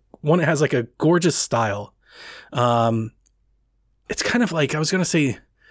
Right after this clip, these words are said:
maybe like Last Guardian, Journey,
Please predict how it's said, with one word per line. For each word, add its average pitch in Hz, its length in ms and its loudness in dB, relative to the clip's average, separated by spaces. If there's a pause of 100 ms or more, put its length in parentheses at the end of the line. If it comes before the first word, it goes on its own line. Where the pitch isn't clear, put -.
(800)
maybe 180 320 2 (720)
like 139 220 0
Last 156 360 0
Guardian, 147 520 0 (340)
Journey, 156 500 0